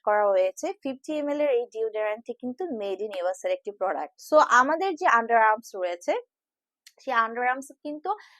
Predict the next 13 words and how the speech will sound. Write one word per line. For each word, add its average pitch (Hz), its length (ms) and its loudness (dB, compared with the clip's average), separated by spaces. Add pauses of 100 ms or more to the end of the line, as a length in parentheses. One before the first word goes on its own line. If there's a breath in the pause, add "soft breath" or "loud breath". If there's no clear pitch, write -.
(200 loud breath)
আমাদের 220 280 0 (140)
বডিতে 226 440 -2 (180)
যতগুলো 269 520 -4 (160)
পার্ট 233 220 4 (100)
রয়েছে 202 240 -4 (120)
সবচেয়ে 226 360 -4
বেশি - 180 -8 (140)
ঘামে 196 380 -2
হচ্ছে 214 220 -14 (140)
আন্ডার 180 260 -8
আর্মস। 175 140 -14 (400 soft breath)
And 240 160 -2
এই 254 60 -6